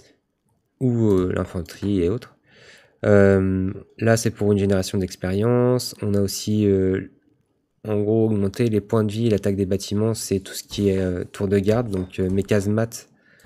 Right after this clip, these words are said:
ou mes casernes sont mes tours de garde et elles ont une attaque à distance. Là, c'est pour augmenter les points de vie du, du chef de guerre.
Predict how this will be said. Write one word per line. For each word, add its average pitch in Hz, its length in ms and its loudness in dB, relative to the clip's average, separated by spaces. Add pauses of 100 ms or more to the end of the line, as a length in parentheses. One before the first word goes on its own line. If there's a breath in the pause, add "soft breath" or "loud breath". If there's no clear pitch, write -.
(1160 loud breath)
ou 117 60 -2
mes 98 140 4
casernes 104 500 4
sont 120 440 0
mes 107 120 2
tours 104 160 -6
de 98 100 0
garde 104 400 -2 (460)
et 104 300 4
elles 98 200 4
ont 110 80 2
une 101 120 0
attaque - 500 -8 (280)
à 107 60 -8
distance. 101 600 -10 (2250 soft breath)
Là, 101 180 -4
c'est - 160 -12
pour 104 120 -2
augmenter 98 260 0
les 98 80 2
points 101 160 0
de 95 80 -2
vie 107 180 -4
du, 95 340 -4
du 92 140 -12
chef 87 180 -8
de 87 100 -6
guerre. 113 400 0